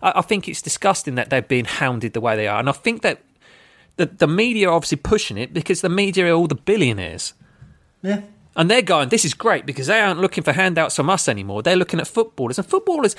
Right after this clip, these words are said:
Speaker 1: like Wayne Rooney says, Thirty percent to me, I can live with it. I'm a multi-millionaire several times over. A lot of my teammates aren't. And asking them to take a thirty percent pay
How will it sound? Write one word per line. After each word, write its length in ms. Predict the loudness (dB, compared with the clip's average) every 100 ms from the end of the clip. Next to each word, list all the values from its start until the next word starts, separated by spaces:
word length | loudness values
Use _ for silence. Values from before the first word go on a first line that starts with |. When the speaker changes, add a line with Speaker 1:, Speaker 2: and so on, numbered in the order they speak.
| -6 -2
Speaker 1:
like 160 | 0
Wayne 160 | 0 0
Rooney 120 | -2
says, 320 | -2 -2 -2 -6 -20 -20 _
Thirty 240 | -2 -2 -2
percent 340 | -2 -2 -2
to 80 | -2
me, 300 | 0 0 -2 _ _ -2
I 60 |
can 180 | -2 -2
live 140 | 0
with 140 | 0 -4
it. 180 | -6 -12 _
I'm 140 | 2
a 60 | 2
multi-millionaire 1080 | 4 0 0 -2 -2 0 -2 -2 0 -2 -4 _ -6
several 600 | -2 0 2 2 0 -6
times 360 | -2 -2 0
over. 260 | 0 0 -2 -8 -2
A 80 | 0
lot 80 | 2
of 60 |
my 80 | 0
teammates 440 | -2 -4 -2 -2 -2
aren't. 280 | -4 -6 -14 _ _ _ _ _
And 100 | 0
asking 300 | 2 2 2
them 120 | 0 0
to 120 | -2
take 240 | -2 -2
a 40 | -2
thirty 260 | 0 -2
percent 340 | 0 -2 -2 -2
pay 240 | -2